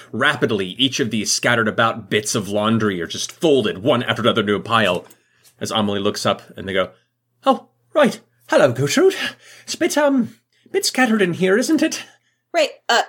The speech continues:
Speaker 2: this has happened many times before. "I don't need anything folded, Amelie. It's okay. You, you can leave it. You can really leave it."
Speaker 1: I'll leave it. I'll leave it folded. <laughs> Um,
Speaker 2: Uh, okay.
Speaker 1: so, Gertrude, uh, a mighty fine day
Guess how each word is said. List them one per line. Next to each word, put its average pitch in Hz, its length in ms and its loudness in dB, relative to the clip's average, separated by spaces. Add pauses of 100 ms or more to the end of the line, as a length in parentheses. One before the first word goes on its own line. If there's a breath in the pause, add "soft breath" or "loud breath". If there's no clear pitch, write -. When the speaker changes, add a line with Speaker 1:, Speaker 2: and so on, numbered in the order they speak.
Speaker 2:
this 214 200 0
has 190 120 0
happened 156 300 -2
many 143 180 -2
times 160 220 -4
before. 180 260 0 (160 loud breath)
"I 330 80 2
don't 453 160 2
need 453 180 2
anything 392 320 0
folded, 294 460 0
Amelie. 233 380 2
It's 453 220 2
okay. 202 420 -2
You, 254 160 2
you 269 180 0
can 320 220 2
leave 302 160 2
it. - 240 0 (720)
You 247 180 2
can 294 100 4
really 277 280 4
leave 254 180 2
it." - 80 6
Speaker 1:
I'll 415 80 4
leave 254 240 2
it. 415 260 -2 (540)
I'll 262 100 2
leave 294 160 2
it 370 100 2
folded. 247 440 0 (260 loud breath)
<laughs> - 60 -20 (500 loud breath)
Um, 240 160 2
Speaker 2:
Uh, 196 300 4
okay. - 240 -4
Speaker 1:
so, 302 260 2 (540)
Gertrude, 156 460 -2 (360)
uh, 226 280 2 (1040 loud breath)
a 330 40 0
mighty 330 280 2
fine 185 300 0
day 185 320 2